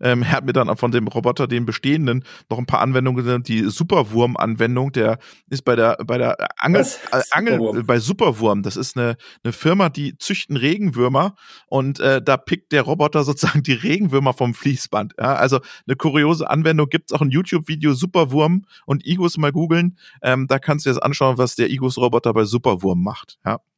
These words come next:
Speaker 1: Also
Speaker 2: Ach,
Speaker 1: was,
Speaker 2: das ist ja
Speaker 1: ja,
Speaker 2: cool.
Speaker 1: was un-, unvorstellbare Anwendungsszenarien.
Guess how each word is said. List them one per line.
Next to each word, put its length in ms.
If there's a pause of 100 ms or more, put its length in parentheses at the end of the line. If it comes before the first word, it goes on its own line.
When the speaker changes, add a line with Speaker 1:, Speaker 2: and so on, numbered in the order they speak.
(220)
Speaker 1:
Also 180
Speaker 2:
Ach, 60
Speaker 1:
was, 80
Speaker 2:
das 180
ist 160
ja 160
Speaker 1:
ja, 100
Speaker 2:
cool. 140
Speaker 1:
was 400 (180)
un-, 160 (180)
unvorstellbare 920 (300)
Anwendungsszenarien. 1200